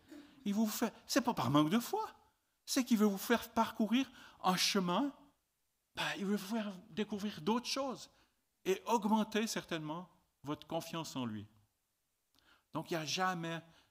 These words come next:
quelque chose qu'il faut, euh, il faut pas mettre en, en doute parfois notre foi parce que la réponse de Dieu n'est pas aussi rapide.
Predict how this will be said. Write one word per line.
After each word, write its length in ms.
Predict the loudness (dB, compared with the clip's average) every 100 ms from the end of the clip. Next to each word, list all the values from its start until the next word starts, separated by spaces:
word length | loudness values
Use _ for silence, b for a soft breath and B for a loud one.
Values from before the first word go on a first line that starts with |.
| _
quelque 260 | -4 -2 -4
chose 260 | -4 -6
qu'il 120 | -6
faut, 320 | -6 -4 -2 -2
euh, 60 | -6 B B B B
il 40 | -8
faut 100 | 4
pas 160 | 6
mettre 340 | 6 4 2 2
en, 260 | 0 0 0
en 140 | 0
doute 280 | 2 0 2
parfois 360 | -2 0 -4
notre 280 | -4 -6 -10
foi 380 | -8 -4 -4 -4
parce 240 | -6 -6 -4
que 80 |
la 240 | -4 -2 -4
réponse 400 | -4 -6 -8 -4
de 100 | -4
Dieu 200 | -4 -6
n'est 120 | -8
pas 400 | -6 -8 -8 -14 _ -12
aussi 280 | -10 -10
rapide. 420 | -8 -10 -10 -12